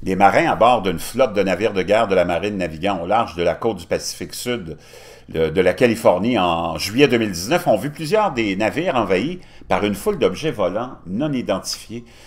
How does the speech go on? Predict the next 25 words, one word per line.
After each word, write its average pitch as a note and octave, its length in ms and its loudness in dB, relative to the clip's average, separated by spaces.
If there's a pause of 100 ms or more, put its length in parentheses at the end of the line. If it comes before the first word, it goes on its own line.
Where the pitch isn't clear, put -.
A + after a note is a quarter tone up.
(160)
L'incident G2+ 440 0
a G#2+ 60 2
duré G2+ 280 -2
des F#2 300 0
heures, D3 280 2
puis G2+ 140 -10
s'est, G2+ 380 -4
euh, E2 100 2
produit F#2+ 400 -2
encore G#2 340 2
et F#2+ 80 2
encore F#2 300 0
tout - 220 -8
au F#2 80 -2
long G#2+ 180 0
du F#2+ 140 -8
mois, A2+ 340 0 (300)
avec G#2+ 200 4
des A2+ 220 4
engins B2 280 2
planants A2 360 4
et G#2+ 100 0
filants A#2+ 440 -2 (300)
près G#3+ 160 4
des, A#2 260 2